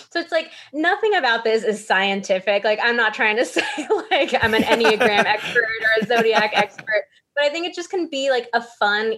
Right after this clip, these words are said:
Speaker 1: easier way for some people to initiate the conversation. So especially somebody who's really shy, who, you know, wouldn't feel comfortable talking about it otherwise, it gives them a nice opening of, like, "Oh, hey, you're a Taurus, babe. Like, let's check out what they said about the Taurus."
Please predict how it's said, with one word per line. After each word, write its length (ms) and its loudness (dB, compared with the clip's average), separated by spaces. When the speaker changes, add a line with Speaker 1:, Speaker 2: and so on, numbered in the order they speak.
Speaker 1:
easier 480 -2
way 300 0
for 100 -4
some 200 -2
people 260 -6
to 100 -4
initiate 480 -2
the 60 -2
conversation. 800 -2
So 120 -2
especially 420 -2
somebody 320 0
who's 160 -4
really 220 -2
shy, 560 2
who, 240 -2
you 100 0
know, 100 2
wouldn't 360 -2
feel 220 2
comfortable 380 -4
talking 340 -6
about 200 2
it 120 -2
otherwise, 540 2
it 100 -2
gives 180 0
them 120 -2
a 60 2
nice 320 -2
opening 600 -4
of, 120 -4
like, 340 0
"Oh, 440 0
hey, 260 -4
you're 240 -2
a 100 -6
Taurus, 480 -2
babe. 380 0
Like, 200 0
let's 220 -2
check 180 -6
out 160 2
what 100 0
they 120 -4
said 200 -6
about 200 -4
the 80 -14
Taurus." 500 -4